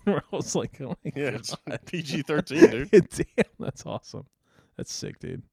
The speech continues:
Speaker 1: I don't
Speaker 2: Oh my
Speaker 1: I
Speaker 2: God,
Speaker 1: don't
Speaker 2: Josh
Speaker 1: recall.
Speaker 2: Brolin was in there?
Speaker 1: Oh yeah, dude. He was, um, dude, he plays, like, just some dummy scumbag criminal guy.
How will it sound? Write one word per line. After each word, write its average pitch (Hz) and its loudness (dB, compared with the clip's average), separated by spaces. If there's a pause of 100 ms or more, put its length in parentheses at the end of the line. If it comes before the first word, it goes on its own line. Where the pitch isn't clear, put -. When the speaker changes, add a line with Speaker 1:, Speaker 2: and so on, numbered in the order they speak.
(1300)
Speaker 1:
I - 0
don't 156 8
Speaker 2:
Oh - -4
my 120 0
Speaker 1:
I 95 -2
Speaker 2:
God, 139 6
Speaker 1:
don't - -2
Speaker 2:
Josh 143 8
Speaker 1:
recall. 101 4
Speaker 2:
Brolin 160 2
was 156 -2
in 165 0
there? 175 0 (140)
Speaker 1:
Oh 131 6
yeah, 120 6
dude. 101 2
He 120 6
was, 131 4
um, 95 0 (420)
dude, 220 12
he 196 12
plays, 202 12
like, 156 10
just 151 6
some 156 12 (180)
dummy 165 12
scumbag 170 6
criminal 165 2
guy. 107 4